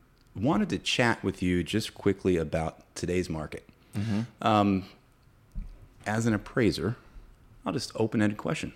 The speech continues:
Speaker 1: What's your take?
Speaker 2: <laughs> As an appraiser, that's always a loaded question.
Speaker 1: Yeah.
Speaker 2: Um, so I do service a lot of different markets, if you will.
Speaker 1: Mm-hmm.
Speaker 2: Um, licensed in West Virginia and Virginia,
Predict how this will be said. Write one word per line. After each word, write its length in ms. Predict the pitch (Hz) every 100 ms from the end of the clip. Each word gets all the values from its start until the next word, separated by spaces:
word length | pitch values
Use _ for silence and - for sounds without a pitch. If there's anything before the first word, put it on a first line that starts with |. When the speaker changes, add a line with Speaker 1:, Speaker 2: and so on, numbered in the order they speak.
| -
Speaker 1:
What's 180 | - -
your 80 | -
take? 340 | 175 170 - -
Speaker 2:
<laughs> 40 | 147 104 139 - - - - - - - - - - - - - - - - -
As 200 | 120 113
an 100 | 98
appraiser, 460 | 98 - 160 117
that's 200 | 95 92
always 340 | - 113 127 107
a 60 |
loaded 280 | 92 98 95
question. 480 | 95 113 107 - -
Speaker 1:
Yeah. 220 | - 87 - - - - -
Speaker 2:
Um, 640 | 110 101 95 90 85 69 - _ - -
so 240 | - - 101
I 160 | 95
do 180 | 123 127
service 580 | 117 110 104 101 - - - -
a 80 | 95
lot 320 | 92 101 98
of 80 | 92 90 -
different 480 | 120 107 - 90 -
markets, 680 | 95 98 98 - 62 - -
if 180 | - -
you 80 | 85
will. 300 | 85 62 -
Speaker 1:
Mm-hmm. 200 | 98 107
Speaker 2:
Um, 240 | 92 87 76
licensed 420 | 98 - 101 -
in 220 | 95 95
West 200 | 95 -
Virginia 340 | 95 101 98
and 200 | 78 107
Virginia, 520 | 101 95 107 95 92